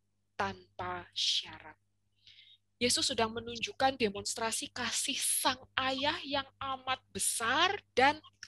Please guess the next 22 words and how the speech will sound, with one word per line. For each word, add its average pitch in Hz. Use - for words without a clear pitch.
tanpa 320
syarat. 269
Ingat 269
ya, 202
eh, 208
ibu-ibu 202
ya, 208
si -
anak 262
bungsu 240
kan 214
tadi 294
udah, 208
udah 202
berencana, 196
merencanakan 214
ini, 240
itu, 262
ini, 240
itu 285
supaya 247
diterima. 202